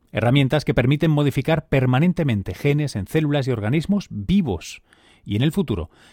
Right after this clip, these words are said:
permitirán corregir mutaciones en el genoma humano que causan enfermedades, por ejemplo. Los sistemas crispr fueron descubiertos por vez primera en arquea y más tarde en bacterias, por Francisco Mojica, científico de la Universidad de Alicante, en España.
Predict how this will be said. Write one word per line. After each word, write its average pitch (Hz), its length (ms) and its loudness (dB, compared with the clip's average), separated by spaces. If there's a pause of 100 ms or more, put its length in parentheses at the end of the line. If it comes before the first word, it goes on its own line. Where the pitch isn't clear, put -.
(120)
permitirán 123 460 0
corregir 120 420 -4
mutaciones 113 540 -2
en 107 80 -2
el 101 80 -4
genoma 101 300 0
humano 98 320 0
que 101 100 -10
causan 98 360 -4
enfermedades, 95 680 -4 (280)
por - 120 -12
ejemplo. - 380 -10 (1000)
Los 131 120 0
sistemas 202 380 4
crispr 113 440 -2 (300)
fueron 143 240 2
descubiertos 143 560 4
por 113 200 -2
vez 143 200 2
primera 131 500 0
en 101 140 -6
arquea 104 500 0 (300)
y 104 100 0
más 120 180 2
tarde 143 360 -2
en 110 120 -4
bacterias, 95 640 -2 (300)
por - 160 -8
Francisco 143 500 -2
Mojica, 123 460 -4 (240)
científico 127 720 -2
de 117 80 -2
la 98 80 0
Universidad 104 440 -2
de 139 80 0
Alicante, 123 640 -2
en 95 180 -8
España. 127 440 0